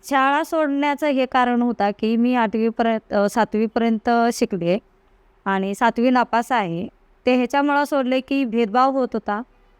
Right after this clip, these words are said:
आणि मी, अ, शाळेला जात असताना गल्लीमधूनच मी जायची आणि, अ, "ही धंदा करणारीची बाईची मुलगी आहे आणि तुझी आई कुठं आहे?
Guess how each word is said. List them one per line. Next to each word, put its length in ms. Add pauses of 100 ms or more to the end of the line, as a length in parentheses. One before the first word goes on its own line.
(360)
आणि 480
मी, 500
अ, 440 (200)
शाळेला 480
जात 280
असताना 360
गल्लीमधूनच 800
मी 220
जायची 520 (1040)
आणि, 440
अ, 440 (720)
"ही 140
धंदा 280
करणारीची 540
बाईची 400
मुलगी 340
आहे 560 (560)
आणि 500
तुझी 260
आई 260
कुठं 260
आहे? 480